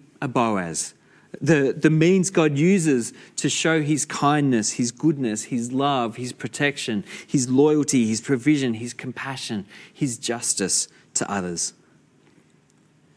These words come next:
This might be as simple for you as just reaching out to someone with a phone call. Someone who you know is struggling.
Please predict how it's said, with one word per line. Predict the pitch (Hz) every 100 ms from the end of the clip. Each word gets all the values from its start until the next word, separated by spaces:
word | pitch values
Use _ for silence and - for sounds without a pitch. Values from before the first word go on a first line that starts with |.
| -
This | 175
might | 196 185
be | 156 180
as | 156
simple | - 190 185 190
for | -
you | 151 175 196 196 190
as | - 147 147 135 - - -
just | - 147 - 160
reaching | 196 208 196 196
out | -
to | -
someone | 170 139 123 117
with | 120 123
a |
phone | - 131 120
call. | 104 82 82 - _ _ _ _ _ _ _ - -
Someone | - 131 147
who | 139
you | 147 139
know | 131 127 131
is | 120 -
struggling. | - 113 92 87 80